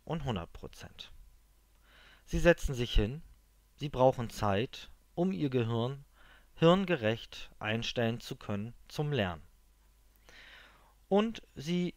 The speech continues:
steigern sich immer weiter in Ihrem Arbeitsspeicher. Manche Hirne,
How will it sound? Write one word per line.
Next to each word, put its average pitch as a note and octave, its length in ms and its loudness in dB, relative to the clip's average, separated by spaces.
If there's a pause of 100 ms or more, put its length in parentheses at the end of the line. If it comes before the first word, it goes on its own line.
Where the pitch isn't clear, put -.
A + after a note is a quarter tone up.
(120)
steigern D3+ 640 4
sich C#3+ 240 -6
immer C3+ 300 0
weiter G#2+ 500 -2
in A2+ 200 -4
Ihrem C#3 220 -4
Arbeitsspeicher. - 920 -8 (1080)
Manche C#3 440 2
Hirne, E3 540 2